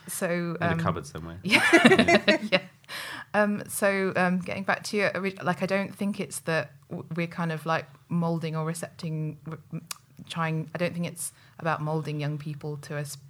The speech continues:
Speaker 1: to, to kind of, um, something that isn't there already.
Speaker 2: Mm.
Speaker 1: I think it's about kind of, like, just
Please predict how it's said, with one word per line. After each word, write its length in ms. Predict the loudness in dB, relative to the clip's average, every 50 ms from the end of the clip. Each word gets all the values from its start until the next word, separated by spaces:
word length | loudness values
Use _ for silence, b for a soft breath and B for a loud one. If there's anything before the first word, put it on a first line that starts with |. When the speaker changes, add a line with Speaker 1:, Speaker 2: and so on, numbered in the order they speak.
| -20 -20 -16 -10
Speaker 1:
to, 160 | -8 -6 -6 -8 -10 -12
to 100 | -14 -10
kind 220 | -6 -4 -4 -2
of, 180 | -2 -4 -4 -8 B B B B B B B B -6
um, 280 | -4 -2 -2 -2 -2 -4 -4
something 540 | -6 -4 -2 -2 -4 -4 -8 -8 -6 -4 -4
that 120 | -4 -4 -4
isn't 360 | -6 -4 -4 -6 -6 -6 -8
there 200 | -6 -2 -2 0 0
already. 360 | -2 -2 -2 -4 -2 0 0
Speaker 2:
Mm. 60 | 0 -2
Speaker 1:
I 0 |
think 220 | -4 -4 -6 -6 -6
it's 120 | -8 -10
about 300 | -6 -4 -4 -4 -4 -6
kind 200 | -8 -6 -6 -4
of, 160 | -4 -6 -6 -6
like, 340 | -6 -6 -6 -8 -12 -18 B B B B B B B -6
just 580 | -2 -2 -2 -2 -2 -6 -12 -12 -12 -14 -16